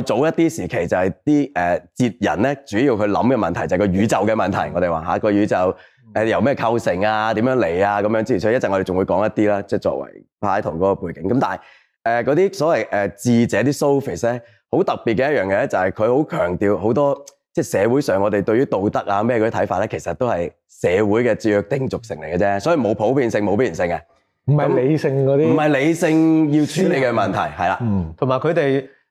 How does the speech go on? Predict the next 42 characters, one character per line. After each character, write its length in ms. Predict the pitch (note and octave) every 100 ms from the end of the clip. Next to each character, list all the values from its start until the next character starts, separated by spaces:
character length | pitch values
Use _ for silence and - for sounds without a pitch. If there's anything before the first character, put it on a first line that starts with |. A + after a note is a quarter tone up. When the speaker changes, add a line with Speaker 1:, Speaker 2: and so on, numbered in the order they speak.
| _
Speaker 3:
即 80 | -
係 40 | G3+ E3+ D3+ C#3
叫 60 | -
智 200 | - D3+
者， 180 | C3+ D3+
就， 140 | C3+ - _ -
即 80 |
係 60 | F#3
講 300 | - C3+ E3
wisdom 380 | F3 G3+ - A2+
嗰 20 |
個 120 | B2+ C3
字 80 |
係 120 | G#2+ -
sophist， 340 | D#3+ C#3+ G2+ -
其 100 | F2+
實， 100 | F2
Speaker 1:
嗯。 120 | A2+
Speaker 3:
即 100 | F#2+
係 80 | F3
話 160 | A#2+ B2
佢 20 |
哋 140 | A#2
係 180 | G#2+ A#2+
有 160 | G#2 G2
wisdom 420 | A#2+ D#3 - G2 E2+
嘅 160 | A2
人， 180 | G2+ D#2+ - _
稱 160 | - D#3+
自 120 | -
己 80 | G#2+ G#2+
係 240 | A2 E2
噉 100 | -
樣 100 | G#2
啦。 140 | A2 G#2+ - - -
噉 260 | F3 B3
佢 140 | - E3+
哋， 260 | C#3+ C#3+ - _
佢 80 | -
哋 100 | F3
其 80 | C3+
實 220 | A#2 C3